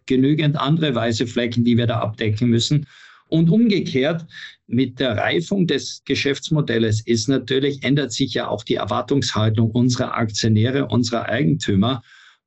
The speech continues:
Und dann sind wir natürlich hier auch gefordert, die vernünftige Balance zwischen Reinvestition und Ausschüttung hinzubringen. Das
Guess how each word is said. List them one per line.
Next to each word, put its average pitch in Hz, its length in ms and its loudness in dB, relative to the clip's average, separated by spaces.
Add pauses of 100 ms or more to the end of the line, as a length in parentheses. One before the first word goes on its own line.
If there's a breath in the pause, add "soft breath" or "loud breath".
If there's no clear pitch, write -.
(160)
Und 107 260 2
dann 117 220 2
sind 127 240 2
wir 131 100 2
natürlich 117 720 0
hier - 280 -2
auch 113 200 -2
gefordert, 110 580 -2
die 113 80 0
vernünftige 120 540 2
Balance 110 500 0
zwischen 107 520 0 (360 loud breath)
Reinvestition 127 1080 0
und 117 260 0
Ausschüttung 123 560 0
hinzubringen. 104 760 2
Das 104 360 -2